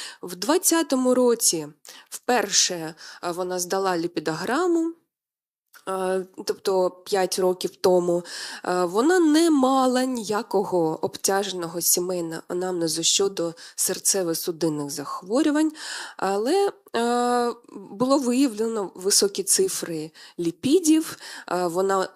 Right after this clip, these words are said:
в двадцятому році, е, м, пройшла коронарографію, їй зробили перше стентування.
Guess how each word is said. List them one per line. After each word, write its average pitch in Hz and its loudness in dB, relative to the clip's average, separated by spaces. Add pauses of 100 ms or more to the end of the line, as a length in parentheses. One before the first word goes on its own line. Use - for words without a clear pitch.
(160)
в 185 -16
двадцятому 175 -2
році, 175 0
е, 170 -6
м, 160 -8
пройшла 185 2
коронарографію, 175 -4
їй 170 0
зробили 165 0
перше 285 0
стентування. 269 0